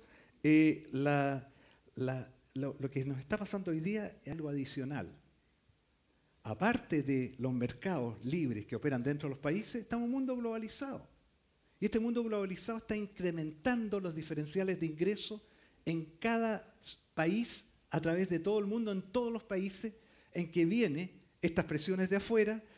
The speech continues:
en las cuales los trabajadores no calificados y sin bajo capital humano,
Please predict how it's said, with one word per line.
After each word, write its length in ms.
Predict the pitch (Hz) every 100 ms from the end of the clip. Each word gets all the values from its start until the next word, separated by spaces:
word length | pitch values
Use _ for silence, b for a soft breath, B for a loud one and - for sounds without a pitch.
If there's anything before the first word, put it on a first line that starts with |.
| b
en 160 | 160 160
las 140 | 165
cuales 400 | - 208 208 208
los 100 | 180
trabajadores 460 | - 214 226 233 226
no 120 | 226
calificados 720 | 220 214 226 220 233 233 220
y 40 |
sin 460 | 208 233 220 190 175
bajo 260 | 214 214 220
capital 340 | 208 208 220
humano, 380 | 220 220 220